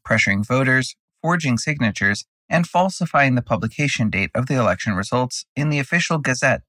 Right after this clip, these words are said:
to prevent the opposition from filing appeals with the Constitutional Court before the legal deadline expired. The C R T A also called out the Ministry of Internal Affairs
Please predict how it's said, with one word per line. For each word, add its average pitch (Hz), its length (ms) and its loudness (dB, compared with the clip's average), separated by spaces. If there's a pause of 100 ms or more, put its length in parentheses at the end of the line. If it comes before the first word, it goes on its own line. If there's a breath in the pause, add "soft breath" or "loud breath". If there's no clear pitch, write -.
(120)
to 139 100 -6
prevent 156 440 -2
the 165 80 2
opposition 110 580 0
from 131 220 -6
filing 101 360 2
appeals 120 520 -2
with 104 80 -8
the - 80 -8
Constitutional 107 680 -4
Court - 320 -2 (160)
before 180 320 0
the 151 80 0
legal 123 300 0
deadline 101 400 0
expired. 107 680 0 (280)
The 151 100 0
C 196 260 0
R 185 140 2
T 123 200 0
A 104 180 0 (100)
also 175 340 2
called 98 380 0
out 92 180 2
the 110 60 -8
Ministry 131 420 0
of 131 140 0
Internal 123 400 0
Affairs 95 460 -2